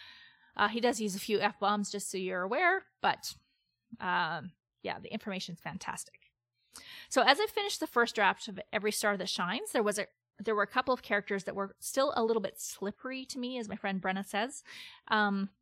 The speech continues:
and I've actually used that term before too. Like, they, you just don't have quite a full grasp of them.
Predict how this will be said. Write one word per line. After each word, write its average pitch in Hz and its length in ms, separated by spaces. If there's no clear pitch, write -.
and 202 180
I've 190 420
actually 202 260
used 196 120
that - 140
term 202 180
before 190 280
too. 185 280
Like, 170 220
they, 196 160
you 208 160
just 247 200
don't 226 200
have - 220
quite 208 200
a - 40
full 190 240
grasp - 500
of - 100
them. - 220